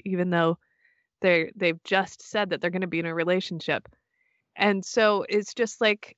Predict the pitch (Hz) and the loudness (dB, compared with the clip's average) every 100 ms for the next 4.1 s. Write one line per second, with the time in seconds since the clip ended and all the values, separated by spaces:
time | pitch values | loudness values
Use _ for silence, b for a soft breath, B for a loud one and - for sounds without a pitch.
0 | - 226 233 208 202 240 277 214 180 247 | 0 2 2 2 2 0 -2 -4 2 0
1 | - 294 247 220 - 202 226 240 277 320 | 2 -2 2 0 0 2 2 2 0 -2
2 | 320 - 208 226 214 190 180 196 220 226 | -6 -8 -4 -2 2 2 2 2 2 2
3 | 208 185 - 196 175 160 170 160 131 - | 0 0 -2 -4 -4 -2 -2 -2 -2 -6
4 | - | -20